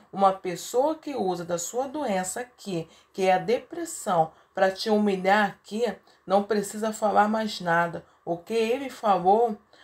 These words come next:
vai para o Cruz. Por quê? Porque ele sabe que eu tomo remédio." Você é baixo, Guilherme.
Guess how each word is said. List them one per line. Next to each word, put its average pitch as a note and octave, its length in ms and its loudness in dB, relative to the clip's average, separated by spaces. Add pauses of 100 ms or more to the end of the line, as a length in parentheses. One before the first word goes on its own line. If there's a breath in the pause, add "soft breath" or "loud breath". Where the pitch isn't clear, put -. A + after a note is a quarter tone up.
(160 soft breath)
vai G#3+ 360 6
para A#3+ 340 -4
o G3 60 -8
Cruz. A3 420 -2
Por F#4+ 380 -10
quê? F4+ 340 -4
Porque D4 300 -4
ele G#4 180 -4
sabe D#4 540 -4
que - 120 -14
eu C4+ 140 -6
tomo C4 320 -4
remédio." A3+ 680 -2 (200 loud breath)
Você A3+ 300 -4
é E4+ 120 0
baixo, A#3+ 720 0
Guilherme. D#3+ 580 0